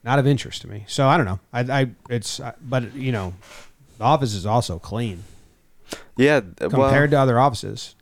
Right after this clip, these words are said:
Speaker 1: Desks get untidy. But for the most part,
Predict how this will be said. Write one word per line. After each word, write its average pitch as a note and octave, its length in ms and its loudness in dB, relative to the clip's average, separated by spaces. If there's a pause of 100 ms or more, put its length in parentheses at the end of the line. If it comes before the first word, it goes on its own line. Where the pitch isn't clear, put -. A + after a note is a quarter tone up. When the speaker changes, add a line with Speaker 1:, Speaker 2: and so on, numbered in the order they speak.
(100)
Speaker 1:
Desks A3 340 2
get G#3 320 2 (1300)
untidy. C#3 760 0 (760)
But - 80 -8
for C4+ 80 0
the B3 80 4
most E3+ 360 4
part, - 240 -12